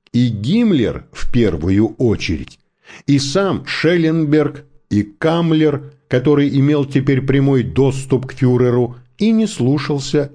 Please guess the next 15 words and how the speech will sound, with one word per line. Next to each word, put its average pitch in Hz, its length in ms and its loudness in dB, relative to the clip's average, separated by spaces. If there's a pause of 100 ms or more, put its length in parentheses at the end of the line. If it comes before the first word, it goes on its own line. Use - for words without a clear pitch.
рейхсфюрера. 78 880 -4 (840)
Шпеер, 254 480 0
по 151 260 -2
слухам, 131 680 -2 (280)
ездил 165 520 0
туда-сюда 156 800 0
по 131 220 0
Рурской 131 680 0
области 175 580 2
и 131 80 2
пытался 170 580 0
препятствовать 160 840 -2
исполнению 160 760 0
приказа 151 580 0
фюрера 175 680 -2